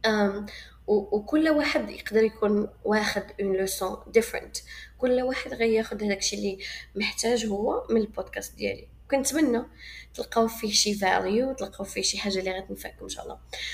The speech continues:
سو اليوم غادي نهضروا على الفشل. أم، وكيفاش الفشل كي، كي، كيديك ل-،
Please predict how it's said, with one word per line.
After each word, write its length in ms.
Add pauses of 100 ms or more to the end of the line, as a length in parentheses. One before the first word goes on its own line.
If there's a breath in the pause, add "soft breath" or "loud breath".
سو 160
اليوم 240
غادي 160
نهضروا 300
على 100
الفشل. 460 (2750)
أم، 380 (260 loud breath)
وكيفاش 520
الفشل 480 (560)
كي، 360 (480)
كي، 600 (680)
كيديك 840 (1080 loud breath)
ل-، 160